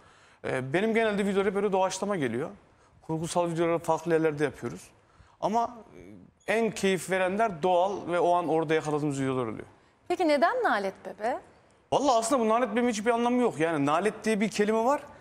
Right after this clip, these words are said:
Speaker 1: Ee,
Speaker 2: Lanet
Speaker 1: lanet
Speaker 2: Bebe.
Speaker 1: var, bir de nalet var. Nalet aslında böyle İç Anadolu'da bir jargon gibi. Üstad Neşet Ertaş'ın türkülerinde de var, "Ne naletiymiş." falan diye. Öyle ben o zaman da attım yedi sekiz sene önce, öyle tuttu. Hatta anneme falan böyle dalga geçmişler, "Lanetli oğlum." falan diye.
Speaker 2: Aa.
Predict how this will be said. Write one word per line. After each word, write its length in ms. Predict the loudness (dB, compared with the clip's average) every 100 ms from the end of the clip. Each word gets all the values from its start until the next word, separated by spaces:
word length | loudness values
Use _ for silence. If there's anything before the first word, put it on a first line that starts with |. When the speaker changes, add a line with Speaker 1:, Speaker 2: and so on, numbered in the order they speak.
| -20 -20 -10 -4
Speaker 1:
Ee, 320 | 0 0 0 0
Speaker 2:
Lanet 300 | 2 2 4
Speaker 1:
lanet 420 | 4 4 2 0 2
Speaker 2:
Bebe. 80 |
Speaker 1:
var, 120 | 2 0 -6 -6
bir 160 | -2
de 120 | 2 4
nalet 420 | 4 2 0 0
var. 160 | 2
Nalet 320 | 4 4 4 2
aslında 340 | 0 2 2
böyle 140 | 4
İç 160 | 2 2
Anadolu'da 400 | 2 2 2 2
bir 40 |
jargon 420 | 2 2 2 2 2
gibi. 180 | 0 0 -2 -4 -6
Üstad 300 | -2 -2 -2
Neşet 240 | -4 -2 -2
Ertaş'ın 300 | -2 -4 -2
türkülerinde 480 | -2 0 0 2 2
de 60 |
var, 140 | 0 0
"Ne 120 | 0
naletiymiş." 500 | 0 0 -2 -6 -4
falan 320 | -2 -4 -6
diye. 160 | -12 -16 -20 -20 -20 _ _ _ _ 0
Öyle 260 | 4 4
ben 80 | 4
o 100 | 2
zaman 340 | 4 4 4
da 60 | 2
attım 280 | 0 0 2
yedi 200 | 2 0
sekiz 200 | -2 0
sene 160 | 0 2
önce, 160 | 2
öyle 140 | 2 0
tuttu. 380 | -4 -2 2
Hatta 260 | 2 2 2
anneme 300 | 4 2 2
falan 300 | 4 2 4
böyle 160 | 2 4
dalga 220 | 2 2
geçmişler, 320 | 0 -2 -2
"Lanetli 440 | 2 2 2 0 0
oğlum." 180 | 0 0
falan 300 | -2 0 -2
diye. 160 | -4 -8 -4
Speaker 2:
Aa. 340 | 2 2 2